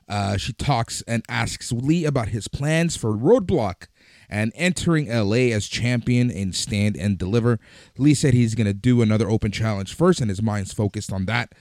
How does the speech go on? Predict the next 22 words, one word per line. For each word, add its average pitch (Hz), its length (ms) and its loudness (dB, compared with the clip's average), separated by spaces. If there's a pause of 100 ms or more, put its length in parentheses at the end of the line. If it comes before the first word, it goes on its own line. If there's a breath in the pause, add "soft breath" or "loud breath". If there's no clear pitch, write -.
(240 soft breath)
Mackenzie 123 400 0
said 123 380 -2
that 104 240 -4
puts 107 340 -2
Lee 107 340 0
at 98 160 -2
a 95 40 0
disadvantage, 98 720 -2 (260 loud breath)
and 95 100 -2
she 107 120 2
wondered 90 260 0
why. 98 360 2 (240 soft breath)
Lee 156 200 4
said 143 420 4 (300 soft breath)
that's 120 400 -2
just 165 280 0
who 170 180 2
he 196 320 2
is, 156 560 2 (300 soft breath)
and 92 160 -4
he 90 120 0
high-fives 92 880 0